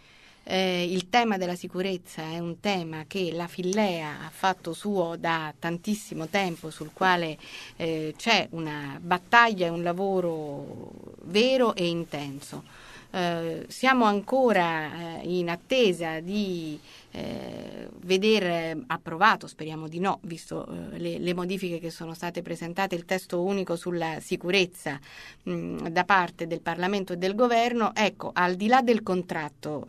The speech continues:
Walter Schiavella, come, eh, la Fillea intende proseguire, eh, il proprio impegno rispetto alla sicurezza sul lavoro? Ricordiamo che l'undici è anche la giornata per, eh, la sicurezza sul lavoro e contro gli incidenti, quindi parlarne oggi mi sembra assolutamente doveroso.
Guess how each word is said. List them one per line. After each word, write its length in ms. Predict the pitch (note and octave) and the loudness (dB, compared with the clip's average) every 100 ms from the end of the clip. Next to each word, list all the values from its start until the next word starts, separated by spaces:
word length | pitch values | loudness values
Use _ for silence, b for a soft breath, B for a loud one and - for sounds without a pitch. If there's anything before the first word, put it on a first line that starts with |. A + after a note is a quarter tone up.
| D#3 | 2
Walter 340 | F3 F#3 F3+ | 2 4 0
Schiavella, 640 | F3 - E3+ F#3 E3+ D#3+ D#3 B B - - | -4 -2 0 0 0 -2 -4 B B -16 4
come, 480 | C4 C#4 B3+ A#3+ | 6 8 8 4
eh, 280 | - F#3+ F3+ | 2 0 0
la 120 | F3+ | 0
Fillea 520 | F3+ G3 G3 G#3 G3+ F#3 | -2 -2 0 2 4 2
intende 720 | F#3 F3+ F#3+ F#3+ F#3 E3+ D#3+ | 0 0 -2 0 2 2 0
proseguire, 960 | - G3+ F#3 F#3+ G3+ A3 G#3+ G3 F3 - B B - | -2 0 2 2 2 4 4 4 4 0 B B -6
eh, 340 | F#3 E3+ E3+ | 0 0 2
il 120 | F#3 | 0
proprio 320 | F3+ G#3+ G#3+ F#3+ | 2 2 4 2
impegno 420 | F3+ F#3+ F#3+ F3+ | 2 2 2 0
rispetto 420 | F3 - E3+ F3 | -2 -4 -4 -2
alla 120 | E3 | -4
sicurezza 460 | E3 F3+ F#3 F3+ F3 | -4 -4 -2 -2 -4
sul 160 | F#3+ | -2
lavoro? 260 | G#3 A3+ G3 | 2 4 4
Ricordiamo 580 | F3+ F#3 F#3 B3+ A3 E3+ | 4 2 4 6 6 4
che 160 | E3+ | 0
l'undici 540 | F3 A3+ A#3 F#3+ F3 F3 | 0 2 2 2 -2 2
è 40 | |
anche 280 | F#3 G3+ F#3 | 2 2 2
la 180 | F3 F3 | 0 0
giornata 680 | F3+ E3+ G#3+ A#3+ F3+ E3 D3 B B - | -2 2 6 8 6 0 -10 B B 2
per, 280 | G3+ F#3+ | 4 6
eh, 920 | F#3 E3+ D#3+ D#3+ - - - - F3 | 6 4 2 -4 -10 -16 -12 -2 2
la 120 | F3 F#3 | 2 0
sicurezza 460 | F3+ F#3+ G#3+ G#3+ | -2 0 0 0
sul 140 | F3+ F#3+ | -2 0
lavoro 320 | F#3+ A#3+ B3 | 2 4 4
e 80 | G#3 | 4
contro 340 | F#3 F#3 F3+ | 0 0 -2
gli 140 | F3 | -2
incidenti, 640 | F3+ F3 - G#3+ G3+ E3+ F3 | -2 -2 -2 2 2 0 -4
quindi 340 | G3 F#3 F3 | 0 0 0
parlarne 720 | - F#3+ F#3+ G#3+ A3 A3 G3 | 4 4 6 6 4 4 2
oggi 320 | F#3+ G3+ F#3+ | 2 2 0
mi 140 | G3 F3 | -2 -2
sembra 340 | F3+ F3+ E3+ | -2 -2 -2
assolutamente 720 | - - F#3+ F3+ F#3 F3+ F3 | -4 -6 -6 -4 -4 -4 -4
doveroso. 600 | F3 E3+ D#3+ C#3+ D3 D3 | -2 -2 -2 -6 -12 -16